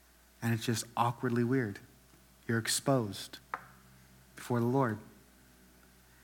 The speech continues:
And so Laura was able to go in the chapel. I took the kids and they were bored. And, "Why are you here for nature?" Oh, blah, blah.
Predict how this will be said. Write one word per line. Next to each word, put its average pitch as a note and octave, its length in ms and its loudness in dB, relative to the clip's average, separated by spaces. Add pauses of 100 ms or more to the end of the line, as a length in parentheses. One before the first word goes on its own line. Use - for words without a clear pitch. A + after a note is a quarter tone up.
(960)
And C#3+ 100 6
so D#3 120 8
Laura E3 400 12
was D3+ 200 10
able D3 240 12
to C3+ 520 6 (420)
go D3+ 180 12
in D3+ 60 12
the D3 80 12
chapel. D3 540 8 (120)
I B2 100 4
took C#3+ 180 2
the C#3 80 0
kids C#3+ 440 6
and A#2+ 100 6
they B2 80 6
were B2+ 140 4
bored. B2 340 2
And, A#2+ 100 2
"Why C#3+ 180 6
are E3 100 10
you E3 220 12
here C#3+ 120 12
for C3+ 140 6
nature?" C#3+ 440 8
Oh, C3+ 240 6
blah, C3 240 6
blah. B2+ 320 4